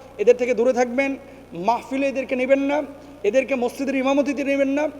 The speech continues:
এরা ফাসেক। এই সমস্ত মানুষগুলো হচ্ছে ইসলামের সাথে বেইমানি করে, গাদ্দারি করে। আল্লাহ তাআলা আমাদের সবাইকে হেফাজতে রাখুন। হক্কানি আলেমদের আলোচনা শুনুন।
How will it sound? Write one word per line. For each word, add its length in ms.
এরা 140
ফাসেক। 560
এই 60
সমস্ত 320
মানুষগুলো 480
হচ্ছে 240
ইসলামের 440
সাথে 200
বেইমানি 540
করে, 200
গাদ্দারি 340
করে। 220
আল্লাহ 220
তাআলা 140
আমাদের 160
সবাইকে 320
হেফাজতে 420
রাখুন। 300
হক্কানি 320
আলেমদের 400
আলোচনা 360
শুনুন। 280